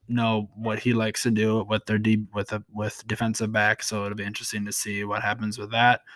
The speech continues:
Uh, Vikings are in the top five in giveaways this year, so hopefully the Packers have a, a good chance for getting some more turnovers. Um, the Vikings are kind of an, an average offense, but a lot of their scoring has been done in garbage time. They've had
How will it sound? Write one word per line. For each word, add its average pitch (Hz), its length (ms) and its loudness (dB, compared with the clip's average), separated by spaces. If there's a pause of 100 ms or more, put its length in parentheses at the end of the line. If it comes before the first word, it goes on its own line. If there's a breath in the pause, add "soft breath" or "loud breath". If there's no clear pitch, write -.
(420 loud breath)
Uh, - 180 0
Vikings 156 500 6
are 139 80 8
in 131 100 6
the 127 80 4
top 131 300 2
five 131 320 6
in 120 140 2
giveaways 139 540 6
this 143 200 2
year, 147 220 8
so 123 260 4
hopefully 123 360 2
the 120 80 2
Packers 117 580 -2 (120)
have 107 240 -8
a, 101 140 -10
a 113 80 -12
good 113 180 -6
chance - 420 -4
for 107 200 -16
getting 107 300 -10
some - 180 -12
more 104 160 -4
turnovers. 117 760 -4 (540)
Um, 107 480 -6 (540)
the 139 140 2
Vikings 156 520 4 (460)
are 139 200 6
kind 156 240 2
of 151 80 4
an, 135 120 2
an 127 160 0
average 131 360 4
offense, 127 540 2
but 120 260 0 (440 loud breath)
a 123 160 4
lot 135 300 8
of 147 120 4
their 143 140 6
scoring 131 420 4
has 127 160 2
been 123 180 0
done 123 240 4
in 113 180 0
garbage 113 460 0
time. 101 460 -6
They've 113 240 -2
had 113 400 -2